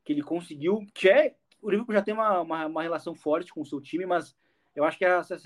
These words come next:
essa relação ficou mais estreita ainda, porque ele é um cara realmente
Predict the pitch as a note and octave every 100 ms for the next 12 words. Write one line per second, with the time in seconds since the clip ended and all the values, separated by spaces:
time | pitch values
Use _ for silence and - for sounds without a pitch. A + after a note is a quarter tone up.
0 | D#3+ - D#3 E3+ D#3+ F#3 F3+ F#3+ F3+ E3+
1 | G#3 G#3 - F#3+ G#3 G3 F3+ D#3 B2 _
2 | _ _ _ _ _ - D3 E3+ G3+ G3+
3 | F#3 F#3 F3+ F#3+ F#3+ F#3+